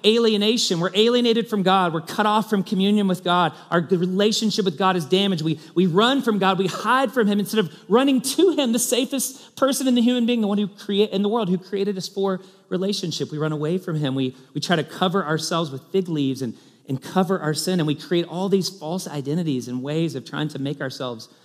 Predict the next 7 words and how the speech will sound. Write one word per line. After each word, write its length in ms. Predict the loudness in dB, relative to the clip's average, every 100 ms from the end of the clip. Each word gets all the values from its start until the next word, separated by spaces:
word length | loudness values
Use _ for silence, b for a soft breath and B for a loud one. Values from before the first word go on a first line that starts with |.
| b b -18
okay. 500 | -14 -10 -10 -12 -18 _ _ _ _ _ _ -14 -4
We're 100 | 0
alienated 480 | 2 2 2 -2
from 120 | -4 -6
ourselves. 880 | -6 -8 -10 -10 -12 -16 -16 -18 -16
We 80 |
live 440 | -10 -2 0 0